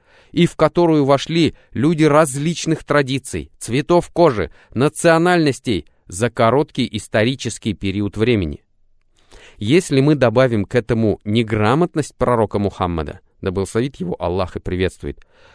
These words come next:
то как можно верить, что человек способен на создание закона,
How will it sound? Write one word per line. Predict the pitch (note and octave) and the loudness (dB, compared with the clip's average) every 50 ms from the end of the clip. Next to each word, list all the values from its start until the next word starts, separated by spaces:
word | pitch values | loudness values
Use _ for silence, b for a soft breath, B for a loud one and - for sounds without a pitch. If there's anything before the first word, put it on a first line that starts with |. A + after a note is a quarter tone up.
| b b b b b | b b b b b
то | - B2+ A#2 | 0 0 0
как | - - - B2+ A#2+ A2+ - A2 | 0 2 4 4 4 4 2 0
можно | A2 A2 G#2 F#2 G#2 G2 | 0 0 0 0 -2 -2
верить, | F#2+ A#2 C#3 C#3 A2+ F#2 - _ _ _ _ | 0 2 2 2 0 -2 -6 _ _ _ _
что | - - - C3+ C3 | -16 -10 -4 -4 -4
человек | - - - D3+ C3+ C3+ C3 D#3+ D#3+ - | -2 0 0 2 2 2 2 0 0 -2
способен | - - - A#2 A2 - E3 F3 D#3+ D3+ B2 D#2 - - - | -4 -2 0 0 0 2 2 2 4 4 2 2 0 -8 -6
на | G#2+ A2+ B2+ | -2 -2 -2
создание | B2+ - C#3+ B2+ B2+ A2+ A2 D3 D3 D3+ D3 C#3 B2+ A2 | 0 0 0 -2 0 0 0 2 2 2 2 2 0 0
закона, | G2 G#2 A#2+ A2+ - - D3 D#3 E3 E3+ D#3+ A#2+ F2+ | 0 0 0 0 0 0 0 2 2 2 2 0 -2